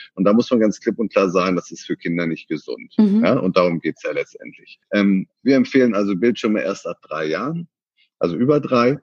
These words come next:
Speaker 1: Und dann würden wir, ähm, eben eine maximale tägliche Ka-, äh, tägliche Zeit von circa dreißig Minuten empfehlen. Das heißt nicht, dass jedes Kind dreißig Minuten unbedingt vor den Bildschirm gesetzt werden muss,
Speaker 2: Mhm.
Speaker 1: sondern dass es die maximale Zeit ist.
Speaker 2: Ja.
Speaker 1: Und, ähm,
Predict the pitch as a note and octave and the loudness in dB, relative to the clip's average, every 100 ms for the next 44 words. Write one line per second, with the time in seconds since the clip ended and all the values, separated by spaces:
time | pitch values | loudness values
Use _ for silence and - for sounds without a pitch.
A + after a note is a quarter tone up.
0 | _ - G#2 G2+ A2 B2 - G#2 G#2 G#2+ | _ -2 0 2 2 2 0 -4 -2 2
1 | G#2+ F#2+ G2 G2 F2+ - F#2 F2+ E2+ - | 2 2 4 4 2 0 0 0 -2 -2
2 | F#2 F2+ F2 F2+ F2 E2 - E2+ F2+ - | -2 -2 -2 0 0 -2 -6 -2 -2 0
3 | G2 F2+ F2 F2+ G2 - - F#2 - F#2 | 2 4 4 2 0 -4 -2 -4 -2 -4
4 | - F#2 E2+ - F2+ - - F2+ - F2 | -2 -2 -2 0 -2 -2 -8 -8 -2 0
5 | E2+ F2 D#2+ F2+ - E2+ - D2+ - - | 0 -2 -4 -4 -2 -2 0 -4 -4 -8
6 | E2 G2 F3+ - - B2 C#3 C3+ C#3 C3+ | -2 -2 -4 -6 -4 0 2 4 2 -2
7 | _ - F2+ F#2+ F#2+ - G2+ - F#2+ - | _ -6 -4 0 -2 2 0 2 0 2
8 | G2 F#2+ - G2+ F2 - F2 - - F#2+ | 2 2 0 0 0 0 -2 -2 -2 0
9 | E2 D#2+ F2+ F2+ F2+ - F2 F2 D#2 - | 0 -4 -2 0 0 -2 -2 0 -2 -4
10 | F2 E2 D#2+ D#2+ _ F2 D#2+ D#2+ C3+ D#3 | -4 -4 -4 -6 _ -2 -2 0 0 -2
11 | - G#3 F#3+ A#2+ G#2 E2+ - G#3 - F#2+ | -2 -2 0 2 0 -2 -2 -2 0 -2
12 | F2 - F#2 F#2+ G#2+ - C3+ C3 B2+ C3+ | -2 -8 -2 -2 -2 0 2 4 2 0
13 | - C3 C3 - D#3 G#3+ G#3 G3 A#3 _ | -2 -2 -2 -2 -4 -2 -4 -6 -12 _
14 | A2+ A2 G2 - G#2+ G2+ F#2+ | 2 2 2 0 0 2 0